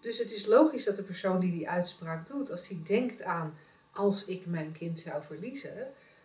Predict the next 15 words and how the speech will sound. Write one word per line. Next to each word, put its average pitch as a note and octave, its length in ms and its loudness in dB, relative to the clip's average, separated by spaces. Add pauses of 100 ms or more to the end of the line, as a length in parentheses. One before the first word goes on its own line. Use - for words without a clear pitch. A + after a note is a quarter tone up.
als F#3+ 120 -8
hij G3+ 100 0
zich F#3 180 0
daarin F3+ 420 4
verplaatst - 880 4 (680)
en, F#3 340 0
en, F3+ 380 0 (400)
en G3 100 2
er - 240 2
start G3+ 340 0
een F#3 80 0
hele G3+ 260 8
gedachtentrein F#3 1000 0
en, F3 340 -6
eh, - 60 -20